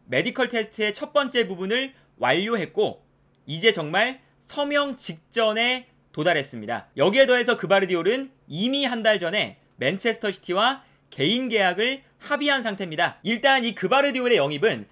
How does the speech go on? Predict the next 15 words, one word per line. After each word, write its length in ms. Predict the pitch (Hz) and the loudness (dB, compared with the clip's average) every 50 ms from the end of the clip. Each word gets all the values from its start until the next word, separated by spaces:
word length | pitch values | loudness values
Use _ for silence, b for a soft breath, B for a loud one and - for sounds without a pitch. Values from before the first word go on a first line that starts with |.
| b b | b b
맨체스터 640 | - 131 139 190 208 - 294 277 269 - - 262 254 | 0 0 0 2 0 -2 -2 -4 -4 -2 -2 -2 -2
시티의 420 | 247 254 233 - - 247 226 226 | -2 -4 -10 -8 -4 -2 -2 -2
스타일에 600 | 226 - - - 269 233 208 233 247 156 110 - _ _ _ | -2 -4 -6 -4 -2 -2 0 0 -2 -2 -4 -6 _ _ _
아주 460 | - 127 151 185 180 247 254 269 262 | -6 -2 -2 -2 -2 -2 -4 -6 -6
걸맞는 580 | - - 135 151 214 247 302 311 311 311 294 240 | -4 -2 -2 0 0 2 0 0 0 0 -2 -2
영입이다 520 | 170 165 175 180 156 - - 156 117 - - _ _ _ _ | -2 -2 -4 -4 -4 -2 -2 -2 -2 -2 -10 _ _ _ _
라고 260 | 113 139 190 240 269 | 4 6 6 6 4
볼 140 | 269 269 247 | 0 -4 -4
수가 180 | - 240 247 240 | -2 -2 -2 -2
있는데 400 | 170 143 131 139 208 196 139 113 - _ _ | -2 -2 -4 -2 0 0 0 -2 -4 _ _
아직 280 | 139 160 196 247 247 | 4 4 4 4 0
그바르디올의 640 | - - 196 262 277 277 285 254 262 254 247 226 175 | 0 0 4 4 4 4 4 2 0 0 0 0 0
이적료가 640 | 160 226 226 220 214 208 196 208 208 202 175 139 - | 0 -2 -2 0 -2 0 2 2 2 2 2 0 -2
공개되진 520 | 190 190 208 247 254 - 233 190 220 208 | -2 -2 0 0 2 2 0 0 0 -2
않았지만 580 | 165 143 131 120 - 131 190 233 180 120 107 | -2 -2 -4 -6 -6 -4 -2 -2 0 -2 -4